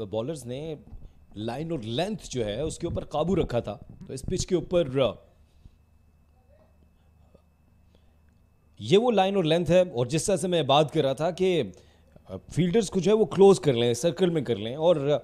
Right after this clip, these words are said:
बैटर के पास सिर्फ एक मौका हो कि वो बाउंड्री के लिए जाए, और जब बाउंड्री के लिए जाएंगे तो विकेट हासिल होगी। अब ये मैच बहुत ही दिलचस्प सूरत हाल इख्तियार कर चुका है। छियालीस रन दरकार हैं और पंजाब लायंस को ये मार्का मारना है। पहले मैच में हार गए थे,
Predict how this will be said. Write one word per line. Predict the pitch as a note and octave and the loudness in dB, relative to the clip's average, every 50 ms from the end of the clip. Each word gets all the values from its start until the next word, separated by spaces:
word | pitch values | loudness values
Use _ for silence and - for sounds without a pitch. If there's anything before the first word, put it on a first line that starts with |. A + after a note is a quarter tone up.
| - - - - _ - | -6 -14 -20 -20 _ 0
बैटर | - D3 D#3+ G3+ G#3+ | 2 2 4 4 2
के | G#3+ | 0
पास | G#3 - A#3 A3 - | 0 2 0 -2 -2
सिर्फ | - A#3+ A#3 - - - | -2 -4 -6 -4 0 4
एक | F#3+ G#3+ G#3+ G#3+ | 4 4 4 4
मौका | F#3+ F3 E3 - F#3 | 2 2 2 2 2
हो | F3 F#3 | 2 2
कि | E3+ G3+ | 4 2
वो | G3+ D#3 | 2 4
बाउंड्री | A#2 D3 E3+ F#3 F3 G#3+ A3 | 4 2 2 2 0 -2 -2
के | F3 F3+ | -2 0
लिए | E3 D3 | 0 0
जाए, | A2+ A#2 A2 | 0 0 -2
और | G#2 B2 C3 | 0 0 0
जब | G3+ F#3+ C#3 | 0 2 2
बाउंड्री | D#3 D#3+ F#3+ G3+ B3+ B3 | 2 0 0 0 -2 -4
के | C#4 | -2
लिए | C4 A#3 F#3 | -2 -2 0
जाएंगे | D#3 C3 A#2 A2+ C3 D#3+ | 0 0 0 0 -2 -6
तो | D3+ F#3 | -6 -4
विकेट | D#3+ E3+ C#3+ D#3+ C#3+ | -4 -4 -4 -4 -4
हासिल | C3 A#2+ A#2 B2 B2+ | -4 -4 -4 -4 -4
होगी। | A#2 A2 G2 G#2+ G#2+ - - - - - - - | -4 -4 -4 -6 -10 -10 -14 -20 -20 -20 -2 4
अब | - E3+ G#3 G3+ | 6 6 6 6
ये | A#3+ B3 | 2 0
मैच | G3 F#3+ G3 G#3+ F3 D#3 | 2 2 0 0 -2 -4
बहुत | A2+ C3 C#3+ F3 E3 | 0 0 2 2 2
ही | F#3+ D#3 | 0 -2
दिलचस्प | A2+ A2+ D#3 E3+ C#3 - - A#3 A#3 - - - - _ - C#3+ | -2 -2 -2 -2 -2 0 2 2 2 0 -2 -10 -20 _ -14 -10
सूरत | - - D#3+ D3 D3 A#2+ C3+ | -6 -4 -2 -2 0 0 0
हाल | B2 C3 C#3+ D#3 D#3 D3 - C3+ | 0 2 2 2 2 0 -2 -6
इख्तियार | B2+ - - C3+ C3+ C#3+ D3 | -8 -4 -2 0 0 0 0
कर | C3+ D3 | -2 -4
चुका | C3 - C3+ C3 C#3+ C#3 | -4 -4 -2 0 2 2
है। | C#3 D3 D3 - - - - - - _ _ - C#3 C3+ - | 2 0 -2 -4 -12 -20 -20 -20 -20 _ _ -8 -6 -4 2
छियालीस | - F#3 F#3+ G3+ G#3 G#3 - D#3 | 6 6 8 8 6 4 2 2
रन | G3 F#3+ E3 C3 | 0 -2 0 2
दरकार | D#3+ D3 - - D#3 D#3 D#3+ D#3 | 0 0 2 4 4 4 4 4
हैं | D3 C#3+ B2+ G#2+ G2 F#2 - - - - - - - | 2 2 0 -2 -4 -8 -14 -18 -20 -20 -20 -20 -16
और | - G#2 G#2 F#2 - - | -14 -14 -14 -14 -10 -6
पंजाब | - A#2 A2+ D3+ D#3 E3+ E3+ D3+ | -4 0 4 4 6 6 6 6
लायंस | D3 D3+ D#3 E3 E3+ D3 B2 | 4 4 4 4 2 0 0
को | - D#3+ D#3+ E3 E3 E3 E3 - - - - - _ - | 2 4 6 6 6 6 4 0 -6 -20 -20 -16 _ -4
ये | A#2+ C3+ | 0 4
मार्का | C3+ C3 C3+ C3 - F#3 F3 F3 | 4 6 4 6 6 6 6 6
मारना | D#3 C3 B2+ C3 C3+ C#3+ D#3 E3 E3 D#3+ | 6 6 6 6 6 6 4 2 4 4
है। | D3+ D3+ D#3 D#3 D#3 | 6 6 6 6 6
पहले | D#3 - D#3 D3+ D#3+ F#3 F#3+ | 4 4 4 4 4 4 2
मैच | D#3+ C3+ C3+ D3 D#3 - D#3+ | 4 4 4 4 2 2 0
में | D#3+ C#3+ | 0 4
हार | A#2 B2+ D3+ E3+ D#3+ | 6 8 8 8 8
गए | D3+ D3 C3+ | 8 6 4
थे, | A2+ C#3 | 4 2